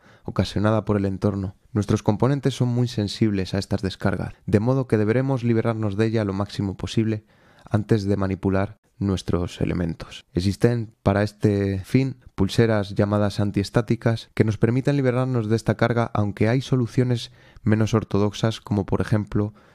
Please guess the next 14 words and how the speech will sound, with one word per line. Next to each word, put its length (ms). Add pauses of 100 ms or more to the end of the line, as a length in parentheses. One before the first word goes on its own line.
tocar 300
la 120
caja 420
de 480 (180)
la 280
torre 280
de 140
nuestro 300
ordenador 500 (540)
antes 420
de 340
realizar 380
la 100
manipulación 760